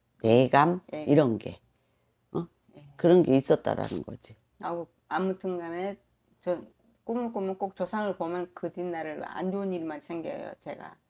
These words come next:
Speaker 1: 음.
Speaker 2: 그래서 꿈꾸는 게 너무 싫어요. 예.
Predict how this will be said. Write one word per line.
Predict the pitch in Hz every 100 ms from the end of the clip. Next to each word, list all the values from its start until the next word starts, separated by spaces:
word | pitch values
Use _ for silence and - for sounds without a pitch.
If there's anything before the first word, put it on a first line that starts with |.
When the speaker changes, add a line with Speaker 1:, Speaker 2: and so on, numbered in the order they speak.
| _
Speaker 1:
음. | 151 135 - -
Speaker 2:
그래서 | 190 175 175 165 151 -
꿈꾸는 | - 247 247 233
게 | 190 -
너무 | - 240 233
싫어요. | 233 262 226 - - _ _ _ _ _ _ -
예. | 175